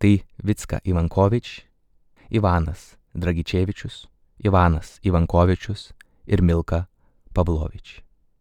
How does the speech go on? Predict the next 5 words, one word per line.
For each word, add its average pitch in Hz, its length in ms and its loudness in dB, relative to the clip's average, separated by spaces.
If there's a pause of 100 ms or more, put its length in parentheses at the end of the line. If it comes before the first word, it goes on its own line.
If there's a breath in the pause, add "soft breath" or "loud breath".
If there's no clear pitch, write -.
(120)
Marija 95 420 4 (100)
Pavlovič 85 580 -2
ir 90 180 -2 (200)
Jakovas 90 640 -2
Čolo, 110 320 0